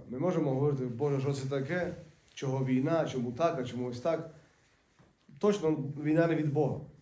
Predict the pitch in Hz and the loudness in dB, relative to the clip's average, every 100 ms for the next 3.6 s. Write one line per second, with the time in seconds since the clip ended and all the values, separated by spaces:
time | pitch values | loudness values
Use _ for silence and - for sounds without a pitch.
0 | _ _ - - 110 131 160 196 180 - | _ _ -20 -10 -6 0 2 2 0 -2
1 | 160 160 190 180 - - - 151 147 196 | -2 2 2 2 -4 -14 -8 -2 0 0
2 | 160 165 135 - 147 160 127 156 160 160 | 0 0 0 0 -2 -2 0 -2 0 -2
3 | 156 143 135 170 151 | -4 -2 -2 -2 -2